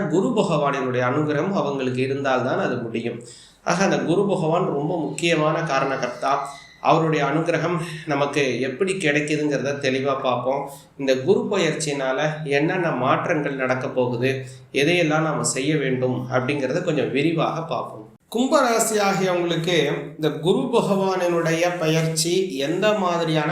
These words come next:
பலன்கள் எப்படி வழங்குதுங்கிறத பார்ப்போங்க. இதுவரை பார்த்தீங்கன்னா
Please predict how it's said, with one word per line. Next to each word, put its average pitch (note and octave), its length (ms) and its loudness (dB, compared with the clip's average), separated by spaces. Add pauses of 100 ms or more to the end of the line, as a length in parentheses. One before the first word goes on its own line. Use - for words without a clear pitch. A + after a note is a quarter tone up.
(140)
பலன்கள் D3+ 540 0 (180)
எப்படி D#3 360 -4
வழங்குதுங்கிறத D3 800 0
பார்ப்போங்க. B2 480 -4 (480)
இதுவரை A#3 380 4
பார்த்தீங்கன்னா G#3+ 640 2